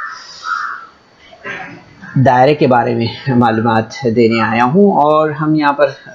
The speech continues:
दायरे के ताल्लुक से जो हमारा मश्क़ी set है थ्री पॉइंट वन, उसके बारे में बात करेंगे। तो चलिए आइए शुरुआत करते हैं यहाँ पर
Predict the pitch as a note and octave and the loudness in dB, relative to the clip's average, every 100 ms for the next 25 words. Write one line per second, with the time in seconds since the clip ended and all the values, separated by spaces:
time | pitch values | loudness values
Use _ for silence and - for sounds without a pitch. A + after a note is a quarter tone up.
0 | A#2+ A#2+ A#2+ B2+ C3 A2+ A2+ A#2+ C3+ C3+ | 0 2 2 0 -4 -2 -2 0 -2 -2
1 | D3 B2+ C3 B2 A#2+ A#2+ A#2+ - - D3 | -4 0 0 2 2 0 -2 -8 -4 -2
2 | C3+ - D3+ C#3+ - - C#3 C#3 C3+ C3 | -4 0 0 0 -6 -2 2 4 4 2
3 | - _ _ _ _ - - - - _ | -8 _ _ _ _ -18 -16 -16 -20 _
4 | D3+ D#3 E3 D#3 C#3+ C3+ D3 A#2+ A#2+ - | 0 2 2 0 0 0 0 -2 -8 -12
5 | B2+ B2+ E3+ D3 B2 A#2+ A#2+ A#2 A2 - | -10 -4 0 2 2 0 0 0 -2 -2
6 | B2 A2 B2 - _ _ C3 B2 B2 B2 | -4 -2 -6 -12 _ _ 0 2 2 2
7 | D#3 D#3+ D3+ D#3+ G3 - _ - - - | 2 2 4 2 0 -6 _ -20 -20 -6
8 | - D3 C#3 C3+ - C3+ - D3 C#3+ C3+ | 2 4 4 0 -2 -2 0 0 2 2
9 | C3 F3 | 2 0